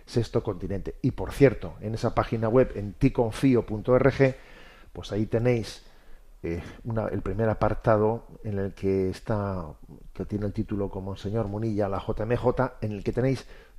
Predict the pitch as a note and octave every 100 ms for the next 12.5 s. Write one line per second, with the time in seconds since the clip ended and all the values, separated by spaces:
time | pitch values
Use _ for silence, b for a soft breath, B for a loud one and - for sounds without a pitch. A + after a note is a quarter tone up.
0 | - F3+ E3+ C#3+ A2+ A2+ G#2 B2 A2+ C#3
1 | F3 - b b b b b - A#2+ B2
2 | B2 A2 A2+ A2+ A#2 B2+ B2 - - -
3 | - - - - B2+ A#2 A2+ G#2+ G#2+ G#2
4 | G2+ G2+ A2 G#2+ G#2 A2 B2 - - A2+
5 | G#2+ G#2+ A#2 G#2 G2+ A2 G#2 A2 A2 G2+
6 | G2+ F#2 F#2 - B2 B2+ B2 A#2 G#2+ G#2+
7 | - A2 G#2+ G#2+ G2+ G2 B2+ A2+ G#2 F#2+
8 | F2+ A2+ A2 G#2+ C#3 C#3+ D3 D3+ B B
9 | B B B B B - A#2+ A#2 A#2 -
10 | A#2 - A2 C3 A#2 - A#2+ A2+ A#2 G#2+
11 | A2+ C3 A#2 - - A#2 A2 A2 G2+ G#2
12 | - A2+ A2 A2